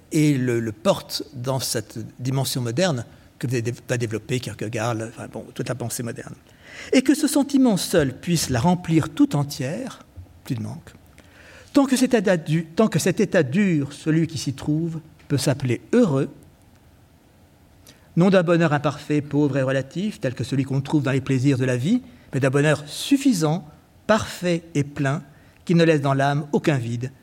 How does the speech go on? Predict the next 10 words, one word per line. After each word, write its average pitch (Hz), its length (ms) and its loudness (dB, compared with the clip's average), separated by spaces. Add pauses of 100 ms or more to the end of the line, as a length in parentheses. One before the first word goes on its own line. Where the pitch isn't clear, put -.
(100)
qu'elle 127 160 0
sente 120 520 -6
le 147 60 0
besoin 113 380 -4 (180)
de 127 60 -2
remplir. - 560 -8 (560)
On 185 80 0
aurait 240 140 4
donc 302 240 4 (120)
là 196 440 -2